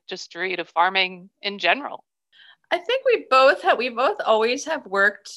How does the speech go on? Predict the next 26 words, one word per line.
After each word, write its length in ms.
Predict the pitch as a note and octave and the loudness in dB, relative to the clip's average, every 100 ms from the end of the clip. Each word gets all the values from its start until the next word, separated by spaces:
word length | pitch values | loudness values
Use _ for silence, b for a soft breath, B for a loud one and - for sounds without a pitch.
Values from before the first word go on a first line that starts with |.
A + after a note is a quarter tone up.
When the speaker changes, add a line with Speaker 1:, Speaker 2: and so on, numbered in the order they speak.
| - - | -14 -10
Speaker 2:
in 180 | G3 | -10
kind 260 | F#3+ G#3 F#3+ | -6 -2 0
of 240 | F3+ F3 F3+ _ _ _ F#3 | -2 -4 -10 _ _ _ -18
different 420 | - F#3 G#3 G3 | -12 -8 -6 -6
horticulture 1000 | G#3+ G#3 G3+ G#3+ G#3+ G#3+ G#3 G#3 G#3 G#3 - | -4 -4 -4 -4 -4 -2 0 0 -2 -6 -10
fields. 600 | A3 G#3+ G#3+ G#3 G3+ F#3 | -4 -2 0 -2 -4 -4
Like, 420 | E3 D#3+ D#3+ - _ _ _ | -2 -2 -6 -20 _ _ _
I 120 | F3+ G3 | -4 -2
had 180 | A3 G3 | 0 0
a 80 | |
landscaping 1040 | E3+ D#3+ E3+ G3 - F3+ F3 F3+ F3 F3 E3 | 0 -2 -2 -6 -8 -6 -6 -4 -4 -4 -6
and 160 | D#3+ | -8
lawn 320 | D#3 D3 D#3 F3 | -4 0 0 0
mowing 420 | F3+ F3 F3 F3 | -4 -4 -6 -6
business 880 | E3+ E3+ F#3 F3+ F3+ F#3 - - - - _ _ _ _ _ | -6 -6 -6 -4 -4 -8 -18 -20 -20 -20 _ _ _ _ _
when 120 | D#3+ | -4
I 140 | D#3 D3+ | -2 -2
was, 160 | D#3+ | -4
like, 160 | D3 - | -8 -8
eighteen. 540 | D#3 - - C#3 D#3 | -12 -12 -12 -10 -8
I 80 | D3+ | -8
started 460 | D#3+ - D#3 D#3 D#3+ | -8 -6 -6 -6 -4
that 460 | C#3 C#3+ D3+ - - | 0 2 2 -2 -8
and 260 | C#3+ D3 D3 | -12 -10 -8
then 420 | C#3+ C#3 C#3 D#3+ B B B B B B B B - | -8 -8 -10 -14 B B B B B B B B -6
worked, 420 | G#3+ G3+ G3+ | 2 2 2